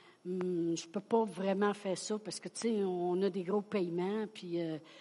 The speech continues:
sais, là, je veux dire, hey, on n'arrivera pas s'il faut qu'on donne en plus, là. » Ou peut-être que c'est la guérison.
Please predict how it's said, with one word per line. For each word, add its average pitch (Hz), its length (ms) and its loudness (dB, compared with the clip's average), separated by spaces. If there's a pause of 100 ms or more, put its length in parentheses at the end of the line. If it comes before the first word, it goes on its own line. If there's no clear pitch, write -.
(480)
sais, 226 200 2
là, 208 200 2
je 190 100 -6
veux 185 120 -2
dire, 196 200 2
hey, 180 160 0
on 180 60 4
n'arrivera 180 460 0
pas 196 200 -4
s'il 185 200 -6
faut - 160 -10
qu'on 180 240 -2
donne 180 280 -2
en 170 140 -2
plus, - 400 -8
là. » 190 80 -10 (560)
Ou 254 260 6
peut-être 254 520 4
que 233 80 -4
c'est - 200 0
la 208 160 2
guérison. 190 640 0